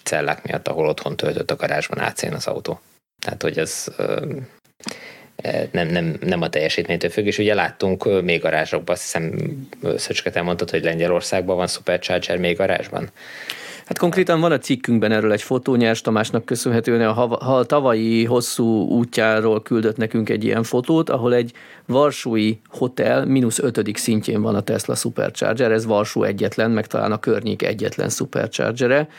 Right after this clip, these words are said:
Speaker 2: Ö, tehát a mai magyar szabályozások szerint egy ilyen már nem épülhetne meg, mert ide maximum ötven kilowattos D C töltő kerülhetne.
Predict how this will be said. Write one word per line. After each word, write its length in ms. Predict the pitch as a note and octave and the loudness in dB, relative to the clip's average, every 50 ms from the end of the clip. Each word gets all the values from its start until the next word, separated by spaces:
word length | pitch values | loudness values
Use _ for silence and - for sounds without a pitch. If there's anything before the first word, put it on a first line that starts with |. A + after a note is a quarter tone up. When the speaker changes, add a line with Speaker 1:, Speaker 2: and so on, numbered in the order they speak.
| - - - - - - | -20 -20 -20 -20 -16 -8
Speaker 2:
Ö, 320 | - - A2+ C#3+ D3+ D3+ | -2 0 2 4 4 4
tehát 200 | D3+ E3+ E3+ E3+ | 4 4 4 4
a 60 | F#3 F#3+ | 4 4
mai 220 | G3 G#3+ F#3+ C#3 | 4 4 6 6
magyar 300 | B2+ C#3+ C#3+ A#2 G#2+ G#2+ | 6 4 4 4 2 2
szabályozások 680 | - - C3 A#2 A#2 A2 G#2+ A2 A#2 G2+ G#2+ - A2+ A2 | 2 0 2 2 4 2 2 2 2 0 0 0 -2 -2
szerint 260 | - D3 D3+ D3+ C3+ | 0 2 2 2 2
egy 100 | B2+ B2 A#2 | 0 2 2
ilyen 180 | B2 A#2+ A#2+ | 2 4 4
már 160 | B2 A#2+ A#2 | 4 4 4
nem 160 | A#2 G#2 G2 G2 | 4 2 2 0
épülhetne 580 | G2 G#2 - - A2 G#2+ G#2+ A2 G2+ A2+ A2 | 0 -2 -2 -2 -2 0 0 0 0 0 2
meg, 160 | A#2 B2+ C3 | 2 2 2
mert 140 | C3 B2 A#2 | 2 2 2
ide 120 | A#2 A2+ A2 | 2 2 2
maximum 360 | A2 A2 - - A2 G2 F#2+ | 2 0 0 -2 -2 0 -2
ötven 260 | F#2 - - - - | -2 -4 -4 -6 -4
kilowattos 500 | - - - G1+ G1+ - - - - B2+ | -4 -4 -4 -2 -4 -4 -6 -6 -8 -6
D 140 | - - - - | -4 -6 -6 -4
C 180 | - - A#2+ - | -6 -8 -6 -6
töltő 320 | - - - - - - | -6 -6 -6 -6 -8 -8
kerülhetne. 720 | - - - C3 B2+ B2 A#2+ B2 B2+ - - B2 C3 C3+ | -6 -4 -2 -2 -2 -2 -4 -6 -6 -4 -2 -2 -2 -2